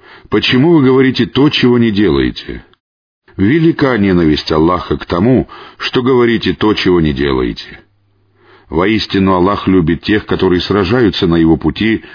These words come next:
рядами, словно они прочное строение. Вот сказал Муса своему народу: "О мой народ,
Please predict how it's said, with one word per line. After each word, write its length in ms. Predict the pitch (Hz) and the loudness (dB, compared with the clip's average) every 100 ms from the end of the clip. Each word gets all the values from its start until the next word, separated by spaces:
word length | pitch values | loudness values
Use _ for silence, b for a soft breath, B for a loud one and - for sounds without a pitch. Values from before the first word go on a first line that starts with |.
| B | B
рядами, 680 | 82 90 73 117 85 65 - b b | -2 0 0 0 -2 -4 -10 b b
словно 440 | - 107 127 120 | -6 0 2 2
они 160 | 117 113 | 2 0
прочное 540 | - 98 110 - 92 | 0 0 0 0 -2
строение. 720 | 80 - 78 73 67 58 55 - _ _ _ b b b b b b b b b | -2 -2 -2 0 -2 -4 -10 -12 _ _ _ b b b b b b b b b
Вот 320 | 98 131 180 | 0 2 2
сказал 500 | - 156 127 135 131 | -2 -2 0 2 2
Муса 400 | 120 113 - 120 | 2 2 0 0
своему 440 | 110 101 98 92 90 | 0 0 2 2 2
народу: 580 | 82 76 67 62 58 B B B - | 2 2 0 -2 -4 B B B -2
"О 180 | 139 | 0
мой 220 | 143 131 110 | 2 2 2
народ, 500 | 101 71 64 - | 2 0 -2 -6